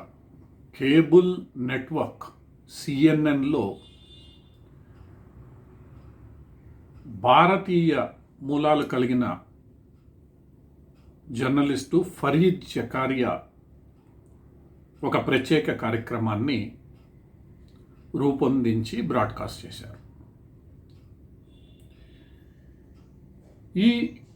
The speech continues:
కార్యక్రమంలో ఈరోజు డొనాల్డ్ ట్రంప్ యొక్క నినాదం "అమెరికా ఫస్ట్"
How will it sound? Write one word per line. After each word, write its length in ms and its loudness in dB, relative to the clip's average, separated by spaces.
కార్యక్రమంలో 1000 2
ఈరోజు 540 4
డొనాల్డ్ 640 4
ట్రంప్ 320 0
యొక్క 280 0
నినాదం 720 -2
"అమెరికా 640 0
ఫస్ట్" 540 -2